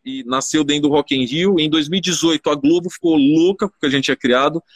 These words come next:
veio e comprou um terço de participação do evento. Então, hoje é muito legal, a gente é sócio da Globo e sócio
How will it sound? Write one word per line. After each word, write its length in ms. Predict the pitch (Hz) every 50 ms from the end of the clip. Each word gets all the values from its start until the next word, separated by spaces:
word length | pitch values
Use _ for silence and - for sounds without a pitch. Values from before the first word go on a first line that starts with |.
| _ _ _
veio 280 | 123 117 139 160 180 185
e 60 | 175
comprou 460 | - 190 175 151 131 - 156 175 190
um 60 | 208
terço 360 | 196 - 151 156 170 170 - 151
de 120 | - -
participação 520 | - 147 139 - - - 139 - - 139
do 100 | 139 139
evento. 340 | 127 107 110 120 139 160 - -
Então, 140 | - 151
hoje 260 | 147 143 156 165 160 175
é 60 | 156
muito 180 | 160 170 - 190
legal, 200 | 151 127 135 143
a 60 | 147
gente 200 | 147 147 - -
é 20 |
sócio 400 | - - - 143 147 156 - -
da 140 | 139 139 131
Globo 480 | 110 104 113 123 135 151 143 135 135 127
e 60 | 113
sócio 600 | - - - 127 131 143 139 - - 127 113